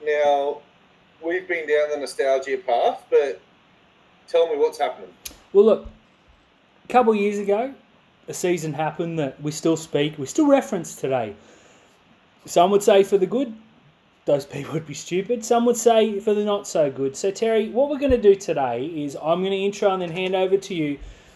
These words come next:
Speaker 2: We're gonna review the Sharks season that was twenty fourteen.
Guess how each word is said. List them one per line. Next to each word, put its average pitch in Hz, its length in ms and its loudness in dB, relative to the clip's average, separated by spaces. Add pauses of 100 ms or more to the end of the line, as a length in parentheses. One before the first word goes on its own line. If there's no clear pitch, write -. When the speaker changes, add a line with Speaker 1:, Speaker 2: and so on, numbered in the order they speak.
(100)
Speaker 2:
We're 226 220 6
gonna 254 240 6
review 175 540 6
the 180 120 4
Sharks 214 480 0
season 214 460 6
that 190 140 -4
was 185 500 6 (440)
twenty 190 440 -4
fourteen. 131 920 -6